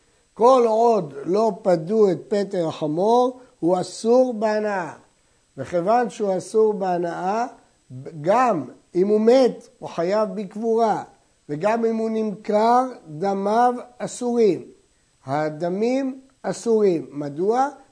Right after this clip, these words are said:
מכיוון שהוא לא פדה את החמור, הוא אסור בהנאה, ולכן הדמים אסורים. הראב"ד מקשה, "אם דמיו אסורים, למה ייתנם לכהן?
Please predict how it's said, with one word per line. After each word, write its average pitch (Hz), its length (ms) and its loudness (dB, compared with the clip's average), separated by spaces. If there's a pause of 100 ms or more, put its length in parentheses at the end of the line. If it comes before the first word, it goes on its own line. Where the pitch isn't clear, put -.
מכיוון 185 540 -2
שהוא 180 320 -2
לא 233 340 2
פדה 190 360 -2
את 165 140 -8
החמור, 202 720 -6
הוא 165 200 -6
אסור 226 400 -4
בהנאה, 180 640 -4
ולכן 220 600 -2 (340)
הדמים 208 720 2 (280)
אסורים. 131 540 -8 (720)
הראב"ד 175 640 4 (800)
מקשה, 175 440 0 (1300)
"אם 254 280 2
דמיו 208 480 2
אסורים, 208 800 2 (340)
למה 220 680 4
ייתנם 202 720 0
לכהן? 180 560 2